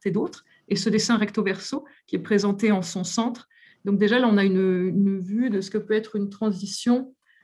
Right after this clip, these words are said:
sans marquer une fermeture complète, c'est-à-dire qu'il n'y a pas de linteau en partie haute, on n'a pas mis de porte, mais on passe de l'un à l'autre en passant à, de chaque côté de, cette, euh, de ces vantaux.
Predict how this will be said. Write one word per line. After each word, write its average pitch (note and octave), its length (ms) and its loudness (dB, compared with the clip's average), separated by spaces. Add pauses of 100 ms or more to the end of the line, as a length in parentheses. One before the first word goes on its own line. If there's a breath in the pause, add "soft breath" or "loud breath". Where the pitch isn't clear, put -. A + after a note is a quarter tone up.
(500 soft breath)
sans C#4 280 0
marquer B3+ 540 2
une G#3+ 120 2
fermeture A3 680 -2
complète, A3 360 0
c'est-à-dire G#3 320 -4
qu'il F#3 80 -6
n'y F#3 60 -4
a - 20 -14
pas A3+ 120 0
de G#3 80 0
linteau G#3+ 340 0
en F#3+ 80 -2
partie F#3+ 360 -8
haute, A#3+ 140 -4
on G3 60 -4
n'a F3+ 100 -4
pas G3+ 140 0
mis G3 140 2
de E3+ 120 -2
porte, C4 580 -6
mais G3+ 140 2
on G3+ 80 0
passe A#3 380 -2
de F#3+ 80 -2
l'un A3 440 0
à F#3+ 120 -2
l'autre A3+ 360 -2 (300)
en G3+ 140 0
passant G#3 380 -2
à, - 280 -2
de - 680 -12
chaque A#3 220 -4
côté A3+ 240 -2
de, A3+ 60 -2
cette, F3+ 340 -10
euh, E3+ 160 -4 (260)
de F#3 380 -8
ces F3 160 -6
vantaux. F3 500 -6